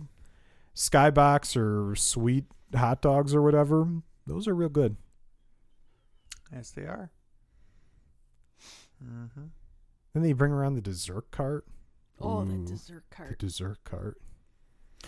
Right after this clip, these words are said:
Speaker 2: What I always like about the dessert cart is that it's clearly not something that's paid for in advance, because whoever runs the, who's ever in charge of the box, you always see them standing there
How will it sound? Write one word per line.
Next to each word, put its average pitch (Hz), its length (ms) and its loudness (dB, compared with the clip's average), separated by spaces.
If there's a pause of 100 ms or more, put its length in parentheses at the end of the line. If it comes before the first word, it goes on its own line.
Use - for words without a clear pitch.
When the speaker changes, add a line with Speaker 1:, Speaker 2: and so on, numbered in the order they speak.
(180)
Speaker 2:
What 151 160 2
I 165 60 4
always 226 240 0
like 156 200 -4
about 156 260 -4
the 151 80 -16
dessert 117 480 -8
cart 135 420 -6 (220)
is 117 220 -8
that 123 140 -8
it's 117 200 -10
clearly 131 480 -6
not 117 280 -8
something 120 380 -10
that's 110 180 -10
paid 117 320 -12
for 120 220 -6
in 110 60 -8
advance, 110 600 -12 (440)
because 120 300 -10
whoever 147 340 -4
runs 135 400 -6
the, 113 200 -14
who's 120 220 -8
ever 139 260 -6
in 151 100 -10
charge 117 400 -10
of 151 80 -8
the 156 60 -12
box, 170 560 -8 (580)
you 131 80 -8
always 226 240 -6
see 180 260 -8
them 160 220 -6
standing 127 640 -8
there 110 460 -10